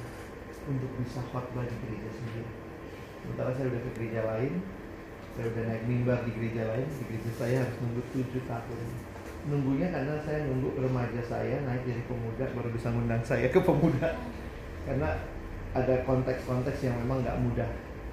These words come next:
Jadi pengalaman-pengalaman seperti itu yang tadi, eh, Bang Lian bilang.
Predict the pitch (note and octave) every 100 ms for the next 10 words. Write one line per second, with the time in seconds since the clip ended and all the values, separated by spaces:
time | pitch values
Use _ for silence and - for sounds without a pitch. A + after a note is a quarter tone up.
0 | - B2 B2+ C#3 C3 B2+ B2+ B2+ B2 C3
1 | B2 B2+ B2+ B2+ B2+ C3+ C3 B2 B2 B2+
2 | - - - - - - A#2+ A2+ A#2 A#2+
3 | A#2+ A#2+ A#2+ A#2+ A#2+ C3+ D#3+ E3+